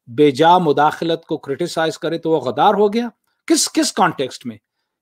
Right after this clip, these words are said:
यानी ये, ये, ये आईन में कहाँ पर लिखा हुआ है? यानी ये लोग अपने हद से तो बहुत तजावुज़ कर चुके हैं।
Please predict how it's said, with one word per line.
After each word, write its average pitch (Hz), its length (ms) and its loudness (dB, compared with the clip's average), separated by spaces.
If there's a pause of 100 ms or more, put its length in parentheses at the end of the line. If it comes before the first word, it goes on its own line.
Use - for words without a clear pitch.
यानी 208 140 0
ये, 233 160 0 (160)
ये, 214 280 0
ये 202 260 0 (260)
आईन 202 260 2
में 233 140 4
कहाँ 226 300 2
पर 233 120 2
लिखा 160 240 -6
हुआ 120 320 -6
है? 113 160 -18 (380)
यानी 202 240 -4 (160)
ये 214 200 2
लोग 214 440 4
अपने 208 460 -6 (500)
हद 190 120 -2
से - 160 0
तो 247 100 2
बहुत 170 440 -4
तजावुज़ 170 420 0
कर 156 120 -4
चुके - 320 -10
हैं। 107 260 -14